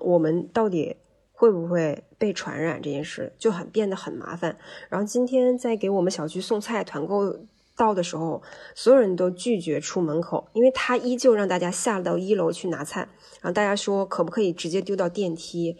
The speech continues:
然后到几楼的时候几楼去拿菜。就是说我，我，我不能允许我自己再在电梯、楼梯上走路了，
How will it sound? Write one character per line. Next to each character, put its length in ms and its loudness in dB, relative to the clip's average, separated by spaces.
然 100 -2
后 80 -4
到 160 6
几 200 0
楼 180 0
的 100 4
时 140 -4
候 300 -4
几 180 -4
楼 160 0
去 160 -6
拿 160 -8
菜。 280 -6
就 60 2
是 60 4
说 200 2
我， 220 2
我， 400 2
我 160 2
不 160 0
能 160 2
允 160 4
许 100 -6
我 120 4
自 120 -8
己 140 2
再 280 0
在 360 -2
电 240 2
梯、 520 -2
楼 240 4
梯 200 -2
上 220 0
走 240 -2
路 220 0
了， 180 -4